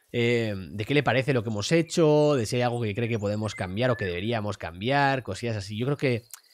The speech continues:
el toque femenino puede venir bien en una situación como esta. Uh, cuidado porque aquí, efectivamente, esto va a dar...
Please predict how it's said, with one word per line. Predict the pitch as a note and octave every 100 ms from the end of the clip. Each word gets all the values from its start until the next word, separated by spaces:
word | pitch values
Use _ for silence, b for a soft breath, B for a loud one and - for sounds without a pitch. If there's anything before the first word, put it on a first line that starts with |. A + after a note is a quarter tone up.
| B
el | -
toque | D3 F3
femenino | E3+ E3 D3+ D#3+ E3 - b b _
puede | - F3+
venir | D#3 D3 C3
bien | C3+ C3 A#2+
en | C3+
una | C3
situación | B2 B2 A#2+
como | A#2+ G#2
esta. | A2+ - -
Uh, | B2+
cuidado | - G2+ F#2 B2+ D#3
porque | C#3 G#2+
aquí, | F2+ - C3 C#3+ A#3 - - - -
efectivamente, | G2+ F#2+ C#3 C3+ C#3+ C3+ F3+ - - _ _ - - - - - - _ _ _ _ _ - - - _ -
esto | A2+ D3+
va | G#2+
a |
dar... | G#2 C3+ D3